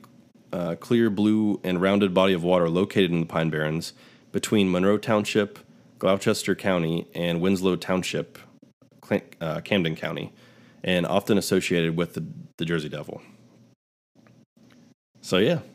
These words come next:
there you have it. That is the Jersey Devil and all of the folklore and history concerning it. So, let me know. Do you think it's real? Do you think it's B S? Do you think there's really a, uh,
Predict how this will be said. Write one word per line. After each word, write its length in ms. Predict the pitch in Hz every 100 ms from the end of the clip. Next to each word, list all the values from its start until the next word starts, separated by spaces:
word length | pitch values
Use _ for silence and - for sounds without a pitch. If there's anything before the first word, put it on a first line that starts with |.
| - -
there 100 | 92
you 160 | 101
have 220 | 92 113 131
it. 120 | - - - -
That 280 | 87 87 -
is 280 | 95 92 85
the 100 | 92
Jersey 260 | 98 92
Devil 340 | 85 92 87 - - - -
and 120 | 78
all 200 | 78 82
of 160 | 78
the 160 | 78 76
folklore 680 | - 92 - 80 76 73 - - _ _ _ -
and 280 | 78 76
history 560 | 87 101 - 87 82 76
concerning 540 | - 85 - 98 78
it. 100 | 80 - - - - - - - - - _ _ - -
So, 320 | - 175 160 - - - - - - -
let 140 | 110
me 80 | 107
know. 180 | 107 113
Do 80 | 85
you 80 | 85
think 180 | 107
it's 120 | 101 -
real? 280 | 107 117 120 - - - - _
Do 80 | 87
you 80 |
think 160 | 82 87
it's 80 | 82
B 260 | 82 92
S? 380 | 92 127 - - - _ _ _ - - _ _ _ _ - - -
Do 100 | -
you 60 | 82
think 140 | 85
there's 140 | 82
really 600 | 85 87 87 85 82 82
a, 80 | 82
uh, 300 | 80 80 78